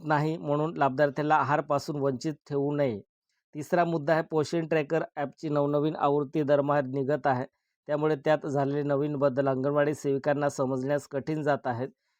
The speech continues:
तेव्हा अंगणवाडी सेविकांना पोषण ट्रॅकर ॲपचं संपूर्ण प्रशिक्षण त्यांना जोपर्यंत चांगल्या पद्धतीने समजत नाही तोपर्यंत द्यावे. चौथा मुद्दा आहे अंगणवाडी कर्मचाऱ्यांना सेवा समाप्तीनंतर दरमहा पेन्शन देण्यात यावी,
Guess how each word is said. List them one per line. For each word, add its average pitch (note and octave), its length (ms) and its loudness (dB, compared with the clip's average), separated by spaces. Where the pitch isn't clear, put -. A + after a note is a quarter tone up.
तेव्हा D3+ 180 0
अंगणवाडी D#3 480 0
सेविकांना D3 480 0
पोषण D3+ 460 -4
ट्रॅकर D3 340 2
ॲपचं D3+ 320 0
संपूर्ण D3 440 -2
प्रशिक्षण C#3+ 540 -6
त्यांना C#3+ 380 0
जोपर्यंत D3 460 -2
चांगल्या C#3+ 420 -2
पद्धतीने C#3 480 -4
समजत C3+ 480 -4
नाही C#3+ 200 -4
तोपर्यंत C3 420 -4
द्यावे. B2+ 360 -2
चौथा D3 320 2
मुद्दा D#3+ 300 0
आहे D3+ 120 2
अंगणवाडी D#3 640 0
कर्मचाऱ्यांना D3+ 680 0
सेवा D3 300 2
समाप्तीनंतर D3 800 -2
दरमहा C#3+ 400 2
पेन्शन C#3 440 -2
देण्यात C#3 300 0
यावी, C3+ 280 0